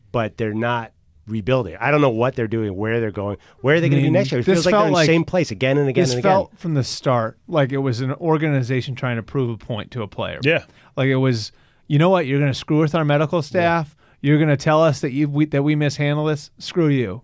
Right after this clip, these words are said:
Speaker 2: Like, you don't wanna show up? Fine, don't show up.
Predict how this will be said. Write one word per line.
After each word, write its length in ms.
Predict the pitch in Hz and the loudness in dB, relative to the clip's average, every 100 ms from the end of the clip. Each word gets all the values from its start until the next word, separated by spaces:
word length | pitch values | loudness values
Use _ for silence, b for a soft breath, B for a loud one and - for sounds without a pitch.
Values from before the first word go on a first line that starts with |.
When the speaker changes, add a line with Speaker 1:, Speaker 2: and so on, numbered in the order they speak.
| b b b b | b b b b
Speaker 2:
Like, 120 | 147 | 0
you 80 | 143 | 2
don't 100 | 160 | 2
wanna 160 | 170 160 | 2 2
show 160 | 147 160 | 2 2
up? 140 | 160 | 0
Fine, 380 | - 151 117 110 | -4 -4 -4 -6
don't 200 | 127 135 | -4 -4
show 260 | 120 120 101 | -4 -6 -8
up. 160 | 82 | -10